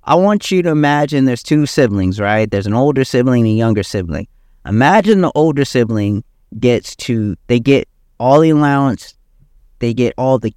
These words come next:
gifts, they get the car, they get to come in late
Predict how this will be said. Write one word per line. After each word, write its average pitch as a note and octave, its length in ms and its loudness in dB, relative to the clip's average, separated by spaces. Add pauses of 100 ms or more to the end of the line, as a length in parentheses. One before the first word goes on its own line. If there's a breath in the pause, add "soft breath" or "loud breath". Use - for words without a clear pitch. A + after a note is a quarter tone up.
gifts, E3 560 0 (200)
they G2 100 -4
get - 160 -8
the - 120 -20
car, F3+ 640 2 (180)
they C3 100 -4
get B2 220 -6
to G#2+ 120 -10
come F3 280 -2
in F3+ 260 -4
late E3+ 280 0